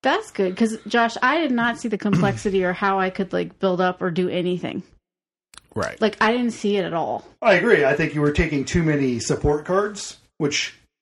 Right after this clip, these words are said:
Speaker 3: is, like, if you looked at the cards I was playing, I was trying to get three or four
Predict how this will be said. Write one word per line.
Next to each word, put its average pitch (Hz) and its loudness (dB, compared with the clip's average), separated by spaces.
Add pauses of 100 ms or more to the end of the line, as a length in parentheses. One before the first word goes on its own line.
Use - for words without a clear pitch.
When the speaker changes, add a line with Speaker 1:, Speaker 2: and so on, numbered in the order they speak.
(200)
Speaker 3:
is, 160 2
like, 156 0
if 147 -4
you 156 0
looked 170 0
at 160 -4
the 151 -8
cards 147 0
I 139 -2
was 131 -2
playing, 156 -4 (280)
I 147 -4
was 147 2
trying 160 -2
to 147 -2
get 147 0 (460)
three 180 2
or 139 4
four 147 2